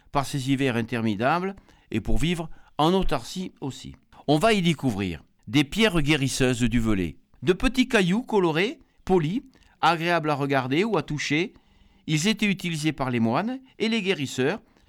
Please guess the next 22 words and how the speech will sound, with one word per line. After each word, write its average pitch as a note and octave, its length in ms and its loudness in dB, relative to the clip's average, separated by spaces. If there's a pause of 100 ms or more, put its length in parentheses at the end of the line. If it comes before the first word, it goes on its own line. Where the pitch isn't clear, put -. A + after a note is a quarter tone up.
(140)
soit A3 280 2
en G3+ 40 2
massage, C3 540 0 (400)
ou C#4 140 4
le A#3+ 100 2
plus F3+ 180 -4
souvent, D3+ 380 -2 (480)
en F3 140 4
buvant G3 340 2
l'eau C#3+ 380 2 (340)
dans E3+ 200 0
laquelle G3 280 0
ils D#3 140 -2
étaient D#3 200 -2
trempés C#3 520 -2 (380)
pour F3 160 -2
soigner C3+ 520 0 (460)
morsures A2 380 -4
de G#2+ 80 -4
serpents, F#3+ 480 -4 (580)
piqûres A#2+ 360 -4
d'insectes, G#2+ 560 -6